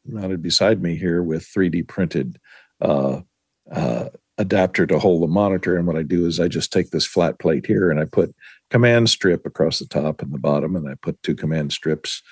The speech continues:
uh, which is the hard Velcro on the back of the monitor, and it's easily removable without leaving a mark, and just s-,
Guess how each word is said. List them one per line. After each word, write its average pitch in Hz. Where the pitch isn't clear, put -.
uh, 80
which 90
is 85
the 80
hard 95
Velcro 87
on 78
the 67
back 85
of -
the 69
monitor, 92
and 80
it's -
easily 82
removable 73
without 69
leaving 69
a 64
mark, 87
and 113
just 113
s-, -